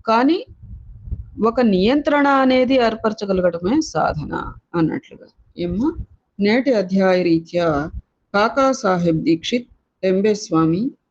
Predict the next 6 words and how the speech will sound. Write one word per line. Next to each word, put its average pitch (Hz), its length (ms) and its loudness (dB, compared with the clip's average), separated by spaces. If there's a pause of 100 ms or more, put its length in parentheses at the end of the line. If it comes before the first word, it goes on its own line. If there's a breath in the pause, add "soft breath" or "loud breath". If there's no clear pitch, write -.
(200)
బాలారాం 208 800 2
ధురంధరు 180 600 0 (340)
కథలు. 151 260 -6 (2750)
శ్రీరామ 190 640 2
జయ 165 240 2
రామ, 180 400 2